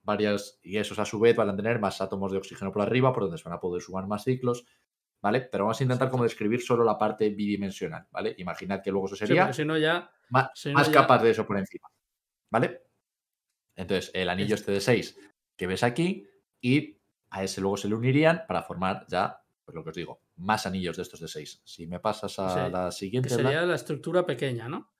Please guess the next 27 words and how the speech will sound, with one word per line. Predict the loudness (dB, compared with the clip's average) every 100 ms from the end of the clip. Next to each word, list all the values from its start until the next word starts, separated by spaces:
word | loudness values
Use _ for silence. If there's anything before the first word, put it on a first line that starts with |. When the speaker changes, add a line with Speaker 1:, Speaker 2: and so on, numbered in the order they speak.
| _ _ _ _ _
Speaker 1:
Ya | -2 0
la |
estructura | -2 -6 -6 -4
pequeña, | -6 -12 -16
sí. | -16 -18 _ _ _ _ _ _ -20
Speaker 2:
Eh, | -20 _ -16
genial. | -14 -12 -12 -14 -16 _ _ _ _ -2
Speaker 1:
¿Vale? | 0 2
Speaker 2:
Ya |
Speaker 1:
Sería | 0 -4 0
Speaker 2:
está, | 0 0
ya |
está, | 0
Speaker 1:
algo | 0 0
Speaker 2:
¿eh? |
Speaker 1:
así. | -2 -2 -4 -4 -12 -20 _ _ _ _ _ _ _ _ _ _ _ _ _ _
A | -14
ver, | -10
es | -6
que |
me | -4
las | -4
estoy | -6 -2
poniendo | 0 2
yo | 2
aquí | 4
también, | 2 2 0 -2 -6